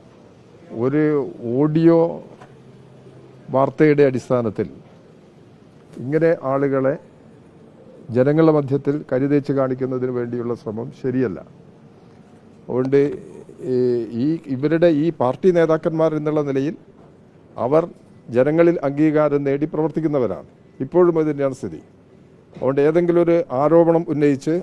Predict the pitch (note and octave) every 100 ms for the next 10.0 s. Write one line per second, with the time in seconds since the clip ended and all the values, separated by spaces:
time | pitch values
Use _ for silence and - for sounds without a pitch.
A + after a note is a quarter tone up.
0 | - - - - _ - - - - C3+
1 | E3 F3 D#3+ D3+ D#3+ F#3+ - - - C#3
2 | E3+ C#3+ E3+ D#3+ D3+ D3 D3 - C#3 C#3
3 | C3+ B2 D#3 G3+ - _ _ _ _ -
4 | - - _ - - C3 D3 D#3 D#3 -
5 | - C#3 D#3 F3 E3+ D3+ D3+ D3 C#3+ C#3+
6 | D3 C#3+ D3 C3 C#3 C3 B2+ A#2+ D3 C#3+
7 | C#3 C3+ D3+ F3 D#3 E3+ E3+ E3+ E3 F#3+
8 | F#3 G3 G#3 D#3 D3+ A2+ E2+ - - _
9 | _ _ _ _ _ - - B2 C#3